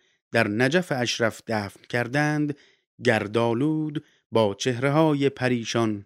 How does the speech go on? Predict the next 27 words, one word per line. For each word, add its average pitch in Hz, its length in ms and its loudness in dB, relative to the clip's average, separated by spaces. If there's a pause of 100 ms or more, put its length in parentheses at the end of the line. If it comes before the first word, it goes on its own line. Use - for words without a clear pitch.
(140)
به 113 100 -2
کوفه 107 420 -4
بازگشتند 117 1080 -6 (760)
و 117 100 2
حضرت 123 360 0
امام 127 460 2
حسن 175 340 0
علیه 139 280 2
السلام 117 680 0 (320)
به 120 100 -2
مسجد 113 520 0
کوفه 120 400 0
آمد 131 540 -2 (320)
و 120 100 8
بر 110 180 4
فراز 127 540 0
منبر 107 460 0
رفت - 640 -12 (640)
و 110 80 4
در 113 160 6
حالی 131 400 4
که 120 340 0 (440)
جمعیت 156 880 2
در 139 160 4
مسجد 127 500 2
موج 127 480 2
می‌زد، 147 540 0